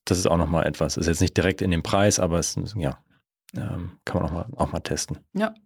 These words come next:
Speaker 2: Ähm, genau, und dann noch ein, ein weiterer Punkt, der positiv, ähm, für deine Conversion-Rate ist, den hat Florian auch schon einmal angesprochen. Und wenn du schon auf Amazon verkaufst, dann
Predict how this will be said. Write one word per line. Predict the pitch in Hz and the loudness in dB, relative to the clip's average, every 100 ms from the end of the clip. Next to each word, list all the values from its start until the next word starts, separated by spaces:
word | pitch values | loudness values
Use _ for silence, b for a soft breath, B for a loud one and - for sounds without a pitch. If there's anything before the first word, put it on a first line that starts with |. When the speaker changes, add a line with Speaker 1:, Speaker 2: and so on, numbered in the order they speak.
| _ B B B B B B B B B B - | _ B B B B B B B B B B 4
Speaker 2:
Ähm, | 214 220 | 6 8
genau, | 226 254 | 6 6
und | 202 | 6
dann | 233 233 | 4 4
noch | 233 | 4
ein, | - 226 226 | 4 6 6
ein | 220 214 | 6 4
weiterer | 208 226 254 233 | 4 4 4 4
Punkt, | 262 247 233 | 4 4 6
der | 226 | 4
positiv, | 214 226 226 226 233 226 214 - | 4 2 2 4 6 4 4 -4
ähm, | - 214 208 208 208 | 4 6 6 6 4
für | - 214 | 4 4
deine | 208 208 208 | 6 4 4
Conversion-Rate | 208 196 220 233 214 220 226 | 4 6 8 6 6 4 4
ist, | 220 - | 2 4
den | 202 | 2
hat | 196 | 2
Florian | - 226 220 | 2 6 6
auch | 214 202 | 4 2
schon | 214 | 2
einmal | 208 202 | 2 2
angesprochen. | 208 208 - 226 214 214 208 | 4 2 2 2 4 4 4
Und | 202 180 - | 4 2 2
wenn | 185 208 | 4 6
du | 208 | 6
schon | - 202 | 4 4
auf | 196 | 4
Amazon | 202 202 196 | 6 6 6
verkaufst, | 185 196 202 226 | 4 4 4 4
dann | - | 4